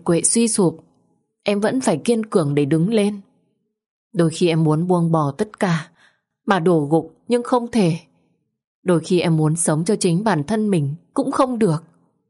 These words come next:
Trước kia em cứ nghĩ rằng mình thật khổ, thật bất hạnh. Nhưng bây giờ em mới biết, còn có một người khổ hơn em. Ba mươi mấy năm qua,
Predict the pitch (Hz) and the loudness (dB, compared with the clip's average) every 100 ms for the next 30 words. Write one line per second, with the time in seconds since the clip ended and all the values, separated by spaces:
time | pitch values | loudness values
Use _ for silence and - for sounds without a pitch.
0 | _ _ _ _ _ _ - 196 175 180 | _ _ _ _ _ _ -4 -2 0 0
1 | 175 170 160 170 165 180 220 214 160 143 | 0 0 0 0 0 -2 -2 -2 0 0
2 | 143 156 170 - 170 143 165 165 196 247 | -2 -2 -6 -2 -2 0 -4 -4 -4 -6
3 | - 170 151 _ _ _ _ _ _ 190 | -4 -4 -4 _ _ _ _ _ _ 0
4 | 170 175 170 175 143 143 175 170 160 160 | 2 2 0 0 0 -2 0 0 2 0
5 | 185 214 - _ _ _ _ _ _ _ | -2 -4 -8 _ _ _ _ _ _ _
6 | 185 147 180 180 165 165 156 143 - 156 | -4 -2 0 0 0 2 0 0 0 -2
7 | 139 175 170 185 190 185 185 - _ _ | 0 0 0 0 -2 -4 -6 -12 _ _
8 | _ _ _ _ _ _ _ 165 156 156 | _ _ _ _ _ _ _ -2 2 2
9 | 151 147 147 180 160 151 - 156 156 | 2 0 0 0 -2 -2 -2 -2 -2